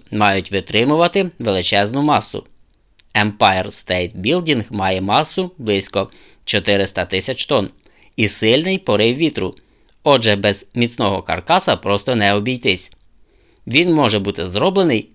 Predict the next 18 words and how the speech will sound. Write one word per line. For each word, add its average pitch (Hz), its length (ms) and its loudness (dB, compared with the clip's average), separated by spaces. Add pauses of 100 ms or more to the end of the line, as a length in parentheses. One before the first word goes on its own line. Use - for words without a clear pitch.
(120)
з 110 160 -10
напруженого 170 840 0 (240)
чи 113 400 0
зміцненого 117 800 -2
бетону, 156 480 -2 (380)
хоч 90 220 -2
каркаси 107 520 2
більшості 101 520 -4
хмарочосів 101 720 -4
сталеві. 113 500 0 (1080)
У 135 80 0
чекаському 127 640 2
центрі 113 460 0
Джона 101 320 0
Хенкока 151 640 -2 (240)
тисяча 101 340 -2
дев'ятсот 101 460 -2
сімдесятий 117 680 -6